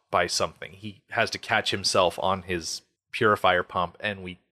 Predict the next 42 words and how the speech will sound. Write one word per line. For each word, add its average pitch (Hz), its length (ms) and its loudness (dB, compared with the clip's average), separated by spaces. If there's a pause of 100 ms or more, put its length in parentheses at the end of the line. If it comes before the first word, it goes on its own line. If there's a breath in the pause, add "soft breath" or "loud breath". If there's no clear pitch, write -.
(140)
switch - 440 0
to 123 380 2
the 110 140 -2
back 131 560 2
of 107 160 -2
the 107 80 -4
boat. 90 340 4
It 110 180 -2
looks 165 280 0
like 143 240 2
the 120 100 2
center 170 540 2
of 123 260 2
the 120 80 2
trimaran 98 720 0 (260)
has 107 160 4
a 101 60 0
winch 98 360 0
on 76 180 -4
it, - 100 -12 (380)
and 107 160 -4
that 117 180 2
winch 117 300 2
is 101 140 -4
going 101 280 2
down 101 320 4
into 92 220 -6
the 87 100 -2
water, 82 400 2 (340)
my 135 220 0
initial 160 680 2
reaction 107 560 0
to 101 100 -2
seeing 117 380 0
something 101 340 -2
like 98 280 2
this 107 240 2
was 101 320 2
to - 200 -2
scoff. - 720 -2 (300)
Like, 98 340 2
"Oh, 110 300 2